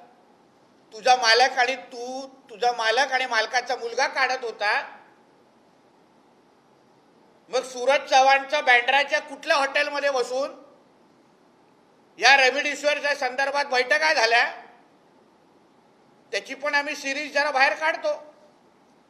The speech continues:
त्याला फार विधानसभेची सिरीज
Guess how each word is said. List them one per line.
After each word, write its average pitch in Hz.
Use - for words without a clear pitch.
त्याला 240
फार 254
विधानसभेची 262
सिरीज 254